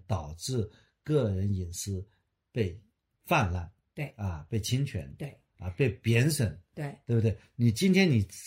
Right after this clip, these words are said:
Speaker 1: 这一顿饭，
Speaker 2: 嗯。
Speaker 1: 就个人隐私，下次很可能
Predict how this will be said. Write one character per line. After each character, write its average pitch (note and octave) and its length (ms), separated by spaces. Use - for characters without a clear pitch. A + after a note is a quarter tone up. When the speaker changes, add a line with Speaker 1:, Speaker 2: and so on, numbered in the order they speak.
Speaker 1:
这 F3 120
一 D#3+ 100
顿 D3+ 220
饭， E3 400
Speaker 2:
嗯。 D#3 200
Speaker 1:
就 B2 140
个 E3 160
人 B2+ 160
隐 G2+ 100
私， G2 160
下 D#3+ 300
次 A#2+ 140
很 A#2+ 200
可 C3+ 140
能 F#2+ 240